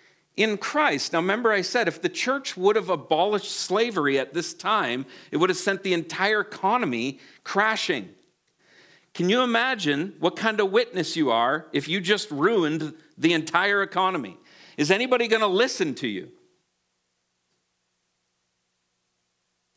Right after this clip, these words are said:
So he says, "Fall into this cultural norm, live within it, but behave as a slave that represents your faith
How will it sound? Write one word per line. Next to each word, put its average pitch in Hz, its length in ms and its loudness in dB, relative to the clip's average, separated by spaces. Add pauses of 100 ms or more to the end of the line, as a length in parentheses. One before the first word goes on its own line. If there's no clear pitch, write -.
(1000)
So - 160 -2
he 190 80 4
says, 202 400 0 (600)
"Fall 190 360 0
into 330 240 0
this 185 280 -2
cultural 131 640 -4
norm, 107 500 -4
live 240 340 0
within 135 380 0
it, 123 180 -6 (480)
but 165 260 0
behave 220 600 0 (600)
as 180 140 0
a 170 60 0
slave 190 540 0
that 175 140 0
represents 160 760 -2
your 135 120 -4
faith 139 600 -4